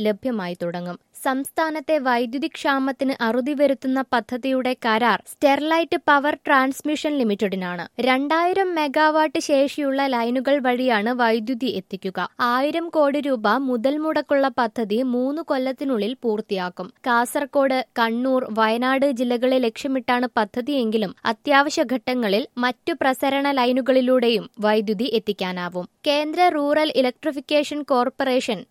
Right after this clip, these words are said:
മത്സരാധിഷ്ഠിത ടെൻഡർ വിളിച്ചാണ് കരാർ നൽകിയത്. കെ എസ് ഇ ബിയും പവർ ഗ്രിഡ് കോർപ്പറേഷനും ടെൻഡറിൽ പങ്കെടുത്തിരുന്നു. മുപ്പത്തിയഞ്ച് വർഷത്തേക്കാണ് കരാർ. ഈ കാലയളവിൽ നിർമ്മാണവും പരിപാലനവും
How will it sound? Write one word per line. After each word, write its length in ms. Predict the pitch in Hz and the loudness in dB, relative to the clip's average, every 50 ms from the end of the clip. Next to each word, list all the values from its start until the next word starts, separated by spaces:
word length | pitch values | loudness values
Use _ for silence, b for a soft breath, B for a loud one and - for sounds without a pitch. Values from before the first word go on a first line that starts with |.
| _ - | _ -2
മത്സരാധിഷ്ഠിത 880 | 226 233 233 254 262 - - 330 311 311 294 254 285 285 - - 269 226 254 | 0 0 2 0 -2 -2 0 2 4 4 2 2 0 -4 -2 -2 0 0 0
ടെൻഡർ 340 | 247 - 254 233 226 233 240 | 0 0 0 0 0 0 0
വിളിച്ചാണ് 520 | 233 226 220 220 214 - 240 196 185 196 233 - - _ _ - | 0 0 0 -2 0 2 0 0 0 -2 -4 -6 -10 _ _ -2
കരാർ 340 | 247 226 220 233 240 247 247 | 0 0 2 2 2 2 0
നൽകിയത്. 520 | 220 190 180 175 170 185 180 180 175 185 - - _ | -2 -4 -6 -6 -6 -4 -4 -4 -4 -6 -8 -8 _
കെ 140 | - 254 233 233 | 0 0 2 2
എസ് 240 | 262 294 - - | 2 0 0 -2
ഇ 80 | 311 302 | -4 -2
ബിയും 320 | 247 240 240 220 214 220 269 - | -2 0 2 2 2 2 0 2
പവർ 320 | - 247 233 220 247 254 | 2 2 4 4 2 0
ഗ്രിഡ് 300 | 254 240 269 277 247 285 | 0 -2 -4 -2 -2 -2
കോർപ്പറേഷനും 800 | 294 - 277 254 254 247 - 269 262 254 254 254 - 226 214 254 294 | 0 2 2 2 2 0 -2 0 0 0 0 0 0 -2 -2 -2 -2
ടെൻഡറിൽ 500 | - 254 226 214 208 214 226 220 226 226 | 0 0 0 2 2 2 2 0 0 -4
പങ്കെടുത്തിരുന്നു. 680 | - - 202 196 190 196 185 196 - - 185 175 180 180 - | -2 -2 -4 -2 -2 -4 -4 -4 -6 -8 -8 -8 -8 -10 -6
മുപ്പത്തിയഞ്ച് 640 | - 269 262 - 339 339 - 359 349 349 339 330 349 | -8 -8 -4 -2 -4 -4 -2 -4 -6 -4 -4 -4 -2
വർഷത്തേക്കാണ് 760 | 330 302 262 254 - - 247 - 269 269 - 262 226 214 240 262 | 0 0 0 0 -2 -8 -4 -4 -4 -2 0 0 0 0 -2 -2
കരാർ. 380 | - 220 185 - 185 175 175 - _ _ | -2 -4 -4 -2 -4 -4 -4 -6 _ _
ഈ 140 | - 226 254 | -4 -4 -4
കാലയളവിൽ 680 | 254 - 277 247 220 220 247 269 269 277 247 202 240 262 269 | -2 -2 0 2 2 2 2 0 0 0 0 0 -2 -2 0
നിർമ്മാണവും 680 | 240 226 220 220 233 240 254 254 254 262 254 277 277 269 | 0 0 0 0 -2 0 0 0 0 0 -2 -2 -4 0
പരിപാലനവും 840 | - 262 240 226 240 - 277 262 262 262 262 262 262 254 254 269 | 0 0 0 0 0 2 2 2 2 2 0 -2 -2 0 0 0